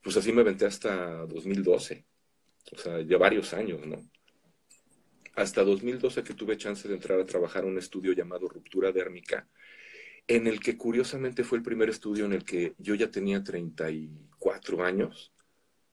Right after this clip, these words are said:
treinta y sí, ya, ya tenía treinta y tantos años, y los demás que estaban trabajando ahí tenían veintidós, veintiuno.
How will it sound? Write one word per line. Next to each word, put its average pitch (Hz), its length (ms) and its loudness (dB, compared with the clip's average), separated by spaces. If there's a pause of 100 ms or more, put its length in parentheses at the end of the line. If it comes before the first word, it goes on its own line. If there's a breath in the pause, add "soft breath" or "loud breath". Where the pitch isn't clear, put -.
(340)
treinta 80 380 -8
y 78 100 -6
sí, 170 260 -6 (260)
ya, 104 180 6
ya 113 160 6
tenía 107 220 0
treinta 95 220 -2
y 82 40 -2
tantos 98 360 -2
años, 98 340 0 (680 loud breath)
y 113 120 -2
los 104 180 6
demás 107 220 4
que - 80 -6
estaban 107 240 0
trabajando 98 460 6
ahí 101 100 4
tenían 95 260 -2
veintidós, 87 540 -4
veintiuno. 85 560 -6